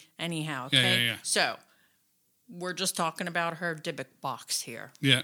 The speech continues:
Speaker 2: oh, fair enough.
Speaker 1: Okay? So a guy buys it, and he gives it to his mother. And right after he gives it to her, she has a stroke, and the last thing she communicates to him is hate gift.
Speaker 2: Oh, nice.
Speaker 1: So the box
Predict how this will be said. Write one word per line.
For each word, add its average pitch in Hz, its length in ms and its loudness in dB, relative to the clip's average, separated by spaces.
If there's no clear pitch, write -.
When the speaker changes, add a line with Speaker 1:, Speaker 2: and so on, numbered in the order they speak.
Speaker 2:
oh, 139 160 -4
fair 143 160 -6
enough. 135 260 -6
Speaker 1:
Okay? 233 420 -2
So 196 260 0
a 185 60 -4
guy 220 340 6
buys 156 440 0
it, 269 200 -2
and 185 300 -2
he 269 220 2
gives 208 260 0
it 190 140 -10
to 180 120 -4
his 170 140 -6
mother. 180 400 -2
And 180 400 2
right 208 160 6
after 208 280 2
he 190 80 -2
gives 180 220 -2
it 175 100 -10
to 170 100 -4
her, 240 460 4
she - 240 -8
has 180 120 -2
a 170 40 -2
stroke, 214 580 2
and 185 120 -4
the 180 60 -4
last 190 520 4
thing 196 180 -2
she 190 220 -2
communicates 196 800 -2
to - 100 -2
him 175 440 -2
is 165 280 0
hate 175 380 2
gift. - 480 -2
Speaker 2:
Oh, 143 140 6
nice. 127 480 2
Speaker 1:
So 156 440 4
the 156 60 -10
box - 480 -2